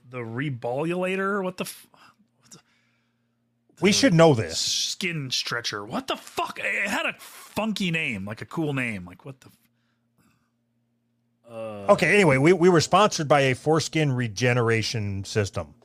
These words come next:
Speaker 1: Yeah. <laughs>
Speaker 2: Okay. So we thought it would be funny to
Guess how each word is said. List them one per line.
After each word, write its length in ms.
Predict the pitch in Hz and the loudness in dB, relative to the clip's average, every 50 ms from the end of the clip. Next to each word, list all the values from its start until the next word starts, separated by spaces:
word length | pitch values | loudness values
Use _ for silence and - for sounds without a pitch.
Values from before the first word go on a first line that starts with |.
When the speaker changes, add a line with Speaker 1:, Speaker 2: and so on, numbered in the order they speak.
| _ _ | _ _
Speaker 1:
Yeah. 220 | 143 123 104 - - | -10 -10 -10 -10 -12
<laughs> 40 | - _ _ - - - - - - - - | -16 _ _ -20 -20 -20 -20 -20 -12 -4 -2
Speaker 2:
Okay. 320 | 110 113 - 117 95 80 - 254 - _ - - - _ _ _ _ _ _ _ _ | -2 0 0 0 -2 -2 -6 -10 -12 _ -18 -18 -18 _ _ _ _ _ _ _ _
So 500 | - - 170 151 143 139 131 120 101 - _ _ - _ - | 0 4 8 8 8 8 8 6 2 -4 _ _ -20 _ -4
we 100 | 135 143 | -4 -2
thought 300 | - - 170 160 175 190 | 2 4 6 6 6 6
it 40 | 160 | 4
would 140 | 160 147 | 2 0
be 120 | 127 151 139 | 2 0 0
funny 520 | - - - 160 147 123 110 110 120 107 - _ _ _ _ _ _ _ _ _ _ _ _ _ _ _ _ _ _ _ _ _ _ _ _ | 0 0 0 2 2 2 0 -4 -8 -10 -12 _ _ _ _ _ _ _ _ _ _ _ _ _ _ _ _ _ _ _ _ _ _ _ _
to 520 | - 147 143 131 127 120 117 110 107 101 | -2 0 0 2 2 0 -2 -4 -6 -8